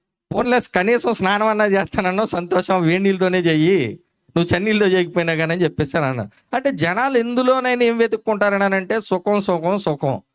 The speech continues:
సుఖాన్ని వెతుక్కుంటూ వెళ్తే మాత్రం మనం ఏం చేయలేమని అంటే, పని చేయలేం. అంటే ఆ పనిలో ఏముండదు అని అంటే, ఆ పర్ఫెక్షన్ అనేది ఉండదు. సుఖాన్ని వెతుక్కుని వెళ్ళే మనిషికి ఏముండదు అని అంటే, పర్ఫెక్షన్ రాదు.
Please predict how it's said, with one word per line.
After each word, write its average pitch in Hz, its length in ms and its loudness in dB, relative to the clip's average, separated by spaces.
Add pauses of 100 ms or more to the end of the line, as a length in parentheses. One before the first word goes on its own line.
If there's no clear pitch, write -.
(220)
సుఖాన్ని 226 420 0
వెతుక్కుంటూ 233 580 0
వెళ్తే 208 300 2
మాత్రం 202 380 0
మనం 190 200 0
ఏం 190 160 0
చేయలేమని 180 380 2
అంటే, 165 540 0
పని 196 260 -6 (100)
చేయలేం. 180 280 2 (500)
అంటే 220 500 2
ఆ 170 80 2
పనిలో 240 520 0
ఏముండదు 214 500 0
అని 190 320 0
అంటే, 180 420 0
ఆ 175 40 2
పర్ఫెక్షన్ 214 640 -6
అనేది 196 240 2
ఉండదు. 202 480 0 (440)
సుఖాన్ని 208 400 0
వెతుక్కుని 226 420 0
వెళ్ళే 220 240 2
మనిషికి 208 380 -2
ఏముండదు 202 320 2
అని 196 100 2
అంటే, 196 140 0
పర్ఫెక్షన్ 208 560 -2
రాదు. 190 400 0